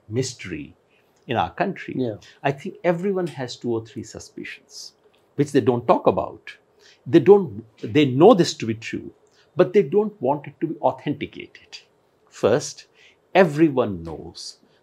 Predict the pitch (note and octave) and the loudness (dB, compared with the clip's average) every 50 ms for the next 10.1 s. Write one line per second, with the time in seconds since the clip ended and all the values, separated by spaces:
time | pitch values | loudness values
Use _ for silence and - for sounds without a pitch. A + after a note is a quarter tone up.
0 | _ - B2 A2+ G#2+ G#2+ G#2 G#2+ F#2+ F#2 F#2+ G2 G#2 A2 B2 D3 E3+ F3+ F3+ F3 | _ -8 -6 -6 -6 -4 -6 -8 -8 -8 -8 -8 -4 -4 -2 -2 -2 -4 -4 -4
1 | G3+ G3+ G3+ G3+ - _ - - B2+ B2 - - - - - A#2+ A#2+ A2 - - | -4 -4 -6 -10 -12 _ -8 -6 -6 -6 -8 -14 -20 -14 -10 -8 -6 -6 -4 -6
2 | - - F3 F#3+ G3+ G3 F3 - - - A#2 A#2 - - B2+ B2+ B2+ A#2+ - - | -6 -4 0 0 0 0 0 -4 -2 0 -2 0 0 -2 -2 -2 -2 -4 -6 -10
3 | G#2+ G2 F#2+ - - - C#3 A2+ G2+ - - F#2+ G2 - - - - _ _ _ | -10 -12 -12 -14 -14 -10 -8 -8 -8 -8 -12 -16 -20 -20 -20 -20 -20 _ _ _
4 | _ _ _ _ _ _ _ _ _ _ - C#3+ D#3 F3 E3+ - - - - - | _ _ _ _ _ _ _ _ _ _ 4 4 4 4 4 -4 -14 -20 -20 -20
5 | _ _ _ _ - B2+ C3 C3+ - - D3+ - - _ _ _ - A#2 - - | _ _ _ _ -4 -4 -4 -2 -2 -2 -4 -4 -4 _ _ _ -6 -6 -6 -4
6 | - B2+ B2+ A#2+ - - A#2 A#2 A2 A2 A2 G#2 G2+ G#2+ G#2+ G#2 B2 A#2+ A#2 - | -2 -2 -2 -2 -4 -2 0 0 0 0 -2 -4 -6 -8 -8 -6 -6 -4 -2 2
7 | B2+ A2+ A#2 A2+ A2+ - - G2+ G2 A2 A2+ A2 G2 - - - F2+ - - - | 2 2 2 0 -4 -8 -8 -6 -6 -6 -6 -8 -10 -12 -14 -16 -14 -14 -8 -4
8 | - C#3+ - - - D#3+ - - B2 A2 G#2+ A2 G2 - - - - - - - | -4 -4 -4 -4 -8 -8 -6 -6 -6 -6 -6 -8 -10 -10 -14 -18 -18 -18 -18 -20
9 | - - _ _ _ _ _ _ _ _ _ _ - - D#3 - G#2+ G2 F#2+ B2+ | -20 -20 _ _ _ _ _ _ _ _ _ _ -2 -2 -2 -2 -2 -2 0 0
10 | C3+ - | -2 -2